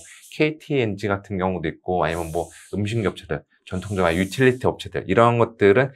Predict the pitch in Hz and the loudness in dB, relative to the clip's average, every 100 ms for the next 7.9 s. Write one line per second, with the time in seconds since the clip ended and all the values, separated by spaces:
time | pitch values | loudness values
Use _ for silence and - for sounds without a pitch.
0 | - - - 101 123 117 117 113 95 95 | -14 -20 -4 -2 0 2 6 6 6 4
1 | 123 110 73 87 90 - 76 76 _ 85 | 4 2 2 0 -4 -8 -10 -10 _ -6
2 | 82 92 - - 104 107 95 73 76 - | -2 -2 -2 -8 2 6 6 4 -4 -14
3 | - _ 98 87 80 - _ _ _ - | -16 _ 0 0 -2 -8 _ _ _ -4
4 | 104 104 95 80 71 82 78 90 - - | -4 0 0 0 -4 -6 0 -2 0 2
5 | 117 - 104 85 101 104 104 95 92 87 | 4 4 2 2 0 0 -4 -4 -4 -4
6 | 90 87 90 87 87 - _ - 80 95 | -4 -4 -4 -6 -8 -12 _ -6 -4 0
7 | 101 101 92 76 90 80 73 101 80 | -2 0 -2 -2 -6 -8 0 2 2